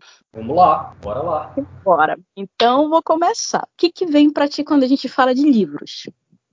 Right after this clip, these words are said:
Speaker 1: Uma viagem. Viagens, de uma maneira geral. A gente mergulha,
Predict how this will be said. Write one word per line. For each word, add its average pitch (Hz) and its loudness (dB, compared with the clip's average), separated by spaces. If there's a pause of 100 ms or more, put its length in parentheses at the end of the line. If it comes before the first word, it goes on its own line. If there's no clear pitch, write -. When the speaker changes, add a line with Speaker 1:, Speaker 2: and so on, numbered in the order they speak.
(520)
Speaker 1:
Uma 220 -4
viagem. 131 0 (340)
Viagens, 131 -4 (140)
de 123 -10
uma 120 -2
maneira 120 -4
geral. 104 -6 (140)
A 101 -14
gente 123 -12
mergulha, 139 0